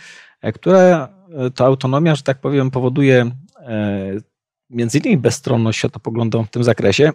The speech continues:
<clears throat> ale również inne kwestie związane z zagadnieniem, to znaczy przede wszystkim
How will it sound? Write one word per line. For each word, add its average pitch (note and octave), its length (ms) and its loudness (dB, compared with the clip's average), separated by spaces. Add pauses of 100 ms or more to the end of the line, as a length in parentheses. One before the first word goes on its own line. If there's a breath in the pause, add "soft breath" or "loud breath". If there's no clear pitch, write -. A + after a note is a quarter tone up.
(120)
<clears throat> G#3+ 520 0 (760)
ale B2+ 220 2
również B2 340 0
inne E3 220 2
kwestie A#2+ 380 0
związane A#2 500 2
z A#2 260 2 (560 soft breath)
zagadnieniem, B2 720 2
to C#3 120 -6
znaczy A2+ 340 0
przede A#2+ 260 -2
wszystkim C#3+ 480 -4